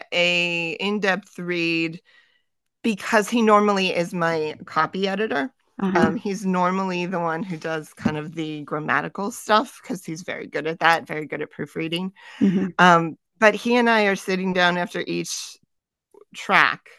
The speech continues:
Speaker 1: um, and having a conversation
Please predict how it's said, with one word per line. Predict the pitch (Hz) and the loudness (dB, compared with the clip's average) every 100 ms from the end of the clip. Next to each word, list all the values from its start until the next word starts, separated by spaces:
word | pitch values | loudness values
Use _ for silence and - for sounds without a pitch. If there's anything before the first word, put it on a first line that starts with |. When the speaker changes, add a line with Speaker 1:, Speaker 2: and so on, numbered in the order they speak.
| _ _ | _ _
Speaker 1:
um, | 170 160 156 156 156 - | -4 -2 -4 -6 -8 -4
and | 165 160 156 156 160 - _ _ _ _ _ | -2 -2 -4 -6 -10 -14 _ _ _ _ _
having | - 185 180 175 | -2 0 2 0
a | |
conversation | 175 170 165 170 160 170 170 165 160 160 | -2 -2 -2 -2 -2 0 -4 -6 -6 -8